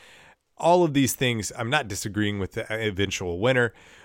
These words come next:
but I do think that there is a, a severe lack of <laughs> respect almost for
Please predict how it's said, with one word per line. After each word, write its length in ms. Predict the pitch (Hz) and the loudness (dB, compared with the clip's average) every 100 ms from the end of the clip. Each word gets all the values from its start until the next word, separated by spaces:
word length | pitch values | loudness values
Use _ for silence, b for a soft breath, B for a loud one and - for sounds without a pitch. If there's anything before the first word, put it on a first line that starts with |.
| B | B
but 180 | 117 170 | 4 6
I 120 | 147 | 6
do 240 | 117 120 113 | 6 4 4
think 320 | - 110 - | 2 -2 0
that 480 | 104 92 95 104 92 | 0 2 0 -2 2
there 200 | 101 98 | 2 4
is 220 | 92 - | 0 -4
a, 380 | 120 120 107 - | -10 -16 -16 -8
a 140 | 120 | -6
severe 520 | - - 101 120 117 | -4 -4 -2 0 2
lack 400 | 98 92 90 95 | 0 -2 -2 -4
of 360 | 98 107 120 92 | -6 -6 -6 -4
<laughs> 0 | |
respect 680 | 117 - - - 113 - - | -2 -2 -4 -2 -2 -2 -6
almost 580 | 127 127 131 131 - 110 | -4 -2 -2 -4 -8 -16
for 500 | - 101 101 92 | -6 0 0 0